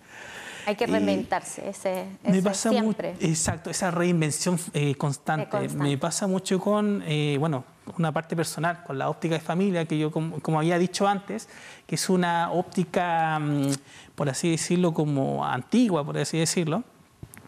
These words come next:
Speaker 2: que tuve que adaptarme a los tiempos modernos, porque los gustos de una persona, ah, no sé, pues, de veinte años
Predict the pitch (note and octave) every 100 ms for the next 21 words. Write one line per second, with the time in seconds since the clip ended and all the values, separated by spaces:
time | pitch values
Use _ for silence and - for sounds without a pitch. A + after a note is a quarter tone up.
0 | - - - B2+ F#3 G#3 D#3 C3+ - G#3
1 | G#3 - G3 G3 G#3+ C#3 C#3 G3 B2+ -
2 | - - - C#3+ D#3 B2+ C3 A#3+ - F3+
3 | G3 F#3 E3+ F#3+ F#3 D#3+ - G3 G3 F#3+
4 | F#3 - - F3 C#3+ C#3 C#3 C#3 D#3+ C3
5 | C3 D#3+ G3+ - F#3+ D#3+ D#3+